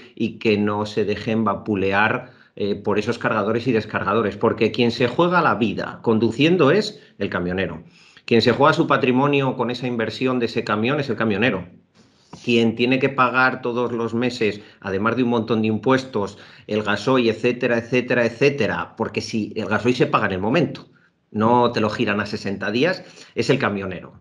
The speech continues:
Así que el camionero tiene que ponerse encima de la mesa seria y, y exigir sus derechos. Y ojo, insisto que sé que lo estoy diciendo desde una posición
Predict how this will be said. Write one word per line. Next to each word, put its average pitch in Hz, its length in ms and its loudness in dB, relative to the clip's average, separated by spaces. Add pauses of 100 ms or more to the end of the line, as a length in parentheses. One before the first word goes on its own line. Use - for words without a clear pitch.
(300)
Así 113 260 -4
que 120 140 0
el 113 80 0
camionero 123 500 0
tiene 120 240 -4
que 120 100 -2
ponerse 117 720 -2
encima 113 380 -2
de 110 80 2
la 107 120 2
mesa 110 300 -4
seria 139 560 0 (400)
y, 101 540 -2
y 110 140 2
exigir 107 520 -2
sus 143 260 0
derechos. 92 560 -8
Y 127 140 4
ojo, 139 400 2
insisto 117 600 -2
que 113 100 -2
sé 127 180 -2
que 107 80 -2
lo 107 80 0
estoy 107 200 -2
diciendo 139 420 0
desde 117 200 0
una 135 180 0
posición 139 720 0